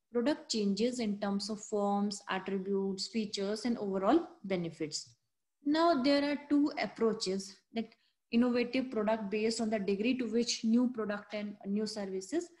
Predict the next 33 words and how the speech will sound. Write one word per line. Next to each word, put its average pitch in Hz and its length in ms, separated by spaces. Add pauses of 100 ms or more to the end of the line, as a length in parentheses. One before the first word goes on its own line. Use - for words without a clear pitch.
(300)
So 330 180
innovation 285 560
have 247 260
been 240 240
classified 220 640
into 208 400 (380)
three 302 160
categories. 175 720 (680)
Actually, 311 280
the 302 100
process 247 520
of 294 160
innovation 233 480
is 254 140
very, 196 320
very 214 300
risky. 180 420
The 226 80
success 226 500
of 294 160
innovated 240 640
products 185 460 (960)
depends 269 400
on 294 120
how 233 320
consumer 226 480
has 240 200
accepted 208 580 (320)
or 240 120
adopted 214 540
that 202 200
particular 226 440
product 208 420